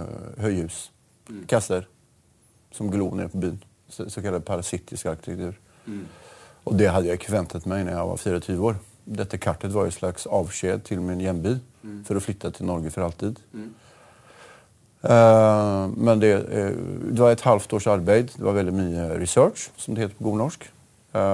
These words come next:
Speaker 1: jag fick god hjälp med min far för att ta, eh, för att få tag på alla dessa byggena, eh, som har försvunnit i rivningshysterin, eh, på femtio, sextio, i sjuttio-åren.
Speaker 2: Ja, för
Speaker 1: Och
Speaker 2: Sverige
Speaker 1: så,
Speaker 2: är
Speaker 1: och
Speaker 2: ju
Speaker 1: som har ju fortsatt i, i viss grad.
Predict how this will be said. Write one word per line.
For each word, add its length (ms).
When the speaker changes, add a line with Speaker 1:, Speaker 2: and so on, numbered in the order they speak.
Speaker 1:
jag 100
fick 100
god 180
hjälp 200
med 80
min 80
far 280
för 160
att 80
ta, 220
eh, 60
för 240
att 60
få 180
tag 280
på 100
alla 160
dessa 220
byggena, 460
eh, 60
som 160
har 80
försvunnit 520
i 140
rivningshysterin, 800
eh, 280
på 60
femtio, 320
sextio, 340
i 40
sjuttio-åren. 500
Speaker 2:
Ja, 100
för 80
Speaker 1:
Och 40
Speaker 2:
Sverige 200
Speaker 1:
så, 100
Speaker 2:
är 100
Speaker 1:
och 60
Speaker 2:
ju 40
Speaker 1:
som 120
har 80
ju 180
fortsatt 480
i, 20
i 280
viss 180
grad. 260